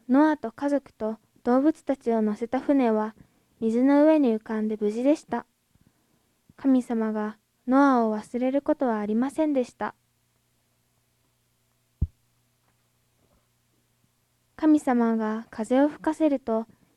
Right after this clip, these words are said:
水は引いていきました。船はアララト山に降り立ちました。ノアは鳩を飛ばしてみました。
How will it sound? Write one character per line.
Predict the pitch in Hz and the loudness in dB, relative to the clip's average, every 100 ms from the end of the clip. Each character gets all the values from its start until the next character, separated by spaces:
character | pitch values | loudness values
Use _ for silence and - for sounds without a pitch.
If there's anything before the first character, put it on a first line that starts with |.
| _ | _
水 | 226 220 226 | -6 -4 -2
は | 233 | -2
引 | 233 - 240 | -4 -8 -8
い | |
て | - 285 | -2 -4
い | |
き | - 294 | -2 -2
ま | 302 | -2
し | - | -4
た。 | 254 240 _ _ _ _ _ _ _ _ _ _ _ _ _ _ _ | -8 -8 _ _ _ _ _ _ _ _ _ _ _ _ _ _ _
船 | 302 277 247 | 2 4 4
は | 233 226 - _ - | 2 -2 -8 _ -8
ア | 240 | -4
ラ | 254 | 0
ラ | 277 302 | 0 2
ト | 349 | 0
山 | - 269 226 | 0 -2 0
に | 208 | -2
降 | 208 | -4
り | |
立 | 220 269 294 | -4 -6 -2
ち | |
ま | 285 294 | -4 -4
し | - | -8
た。 | 247 240 _ _ _ _ _ _ _ _ _ _ _ _ _ _ _ - | -12 -12 _ _ _ _ _ _ _ _ _ _ _ _ _ _ _ -2
ノ | 240 233 | 2 2
ア | 214 | 2
は | 214 214 - | 0 -4 -12
鳩 | - 330 - 311 | -8 -2 4 4
を | |
飛 | - 214 | 4 -4
ば | 233 | -4
し | - | -4
て | 302 | -2
み | 294 | 0
ま | 302 311 | 0 -2
し | - | -4
た。 | 233 226 | -6 -6